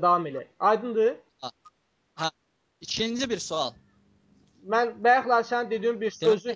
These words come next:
Speaker 1: təsdiqləmək istəyirəm. Bayaqlar işlətdiyin sözü, ki, yaddan çıxmasın.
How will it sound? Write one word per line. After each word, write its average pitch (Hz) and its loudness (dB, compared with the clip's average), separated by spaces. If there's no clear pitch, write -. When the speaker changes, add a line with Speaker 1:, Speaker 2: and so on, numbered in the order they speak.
Speaker 1:
təsdiqləmək 196 0
istəyirəm. 147 -6
Bayaqlar 185 4
işlətdiyin 170 -6
sözü, 131 -6
ki, 185 0
yaddan 170 4
çıxmasın. 139 -14